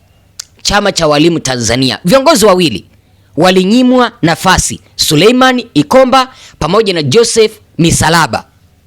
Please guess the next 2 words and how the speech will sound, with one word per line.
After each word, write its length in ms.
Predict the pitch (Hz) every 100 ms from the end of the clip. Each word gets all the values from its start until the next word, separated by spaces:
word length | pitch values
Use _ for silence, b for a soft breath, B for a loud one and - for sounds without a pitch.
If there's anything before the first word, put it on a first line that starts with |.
| _ _ _ _ _ _ _ _ _ _ _ _ _ _ _ _ _ _ _
Walinyimwa 680 | 175 214 214 254 330 285
visa 440 | 165 247 269 202